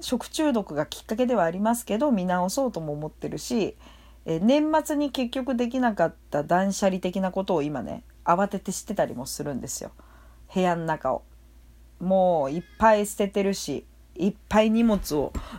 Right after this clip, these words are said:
どうにかしてまとめてるしっていうのを頑張ってるのと、うーん、あとなんだろう。今更ながらちょっとした小銭貯金みたいなの始めてみたりとか、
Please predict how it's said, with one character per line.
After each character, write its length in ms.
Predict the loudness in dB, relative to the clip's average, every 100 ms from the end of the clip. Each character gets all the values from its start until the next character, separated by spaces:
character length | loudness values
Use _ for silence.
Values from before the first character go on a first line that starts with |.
| -4
ど 260 | 2 4
う 40 | 2
に 120 | 0
か 120 | -6
し 60 | -6
て 100 | -6
ま 160 | -6
と 120 | -4
め 120 | -4 -4
て 120 | -4
る 100 | -4
し 140 | -6
っ 40 | -4 0
て 80 |
い 40 | 0
う 60 | 0
の 140 | -4
を 40 |
頑 260 | -2 0 2
張 100 | 0
っ 80 | 0
て 120 | -6
る 100 | -10
の 140 | -10 -4
と、 500 | 0 4 6 4 4 -4 -8 -4 -4 -4 -8 -10 -10 -8 -8 -4
う 40 |
ー 480 | 0 0 0 -2 -4
ん、 60 | -2
あ 120 | -2
と 140 | 0 0
な 200 | 0 0
ん 120 | -2
だ 120 | -4
ろ 180 | -6 -8
う。 40 | -16 -20 -20 -20 -20 -20 -2
今 240 | 2 2
更 280 | 2 2 2
な 160 | 2 0
が 120 | 2
ら 140 | 2
ち 140 | 0 -6
ょ 20 |
っ 40 | -10 -12 -8
と 120 | -4
し 100 | -2
た 100 | -4
小 220 | -2 0
銭 280 | 2 4 2
貯 160 | 0 -4
金 220 | -4 -4
み 100 | -2
た 120 | 0
い 80 | -2
な 100 | -4
の 100 | -6
始 240 | -8 -8
め 120 | -8 -8
て 160 | -6
み 160 | -6 -6
た 120 | -6
り 120 | -6
と 120 | -10
か、 440 | -6 0 0 0